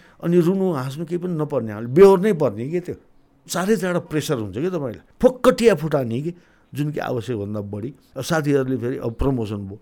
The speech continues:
अब तलब बढ्छ सय रुपियाँ, "भोज खुवाउने होइन सर" भन्छ है, अब खुवाउनै पऱ्यो फेरि, अब खुवाउनु पऱ्यो, अब ठुल्ठुलो होटलमा लानु पऱ्यो। अनावश्यक प्रेसर है दिने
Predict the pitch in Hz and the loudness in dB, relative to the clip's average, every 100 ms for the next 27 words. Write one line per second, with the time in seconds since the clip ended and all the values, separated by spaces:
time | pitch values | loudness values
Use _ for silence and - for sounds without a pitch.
0 | _ _ 139 - 175 175 151 139 104 107 | _ _ -10 2 4 6 4 0 -2 0
1 | 120 110 104 110 - - 117 143 165 180 | 0 0 -4 -10 -10 -8 -2 2 6 8
2 | 165 160 147 165 135 107 113 120 _ 117 | 8 8 4 2 0 -6 -8 -12 _ -10
3 | 175 - 120 113 135 131 139 139 147 113 | -10 -14 -12 -4 0 0 0 -2 -4 -6
4 | 135 147 _ - 120 147 120 120 110 110 | -10 -12 _ -12 0 2 2 0 -2 -8
5 | 139 131 143 123 120 135 135 131 135 131 | -6 -4 -2 -2 -4 -6 -8 -8 -8 -10
6 | 139 151 _ _ - 208 208 208 196 190 | -10 -12 _ _ -4 0 2 0 -2 -4
7 | - 175 175 - 131 117 107 107 151 _ | -6 -10 -12 -10 -10 -10 -12 -12 -16 _
8 | _ - 117 123 147 190 | _ -16 -8 -4 -4 -6